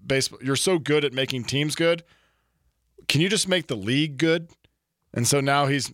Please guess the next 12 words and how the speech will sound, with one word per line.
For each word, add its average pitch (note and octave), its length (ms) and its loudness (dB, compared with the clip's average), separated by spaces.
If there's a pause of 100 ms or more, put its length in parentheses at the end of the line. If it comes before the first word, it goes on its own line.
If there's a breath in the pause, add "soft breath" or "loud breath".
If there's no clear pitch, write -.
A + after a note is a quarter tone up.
made C3+ 200 -2
the B2 80 -4
league C3+ 280 -2
into B2 260 -4
a A#2 60 0
more B2 380 -2
exciting A#2+ 580 0
product A2+ 420 0
for G2+ 120 -14
people G#2+ 240 -4
to G2+ 60 -2
watch. A#2 440 -2